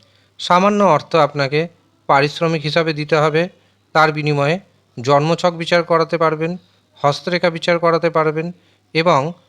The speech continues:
আপনার ভবিষ্যতে কী ঘটতে চলেছে তা অগ্রিম জেনে নিয়ে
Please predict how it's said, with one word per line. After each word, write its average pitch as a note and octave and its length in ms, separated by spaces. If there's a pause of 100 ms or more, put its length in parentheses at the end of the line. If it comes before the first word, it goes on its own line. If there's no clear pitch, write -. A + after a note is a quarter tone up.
(140)
আপনার D3+ 500 (520)
ভবিষ্যতে F#3+ 600
কী F3 220
ঘটতে C#3+ 340
চলেছে A#2+ 480 (440)
তা E3+ 260
অগ্রিম D3+ 400
জেনে B2+ 260
নিয়ে C#3 260